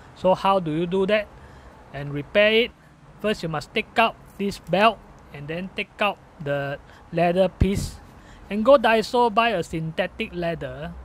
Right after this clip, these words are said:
Then draw the pattern on the synthetic leather and cut out this and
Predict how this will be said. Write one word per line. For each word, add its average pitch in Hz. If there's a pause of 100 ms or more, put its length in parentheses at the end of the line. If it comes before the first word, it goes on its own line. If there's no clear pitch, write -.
(500)
Then 170
draw 196
the 165
pattern 175
on 156
the 147
synthetic 170
leather 214
and 165
cut 208
out 220 (160)
this -
and 143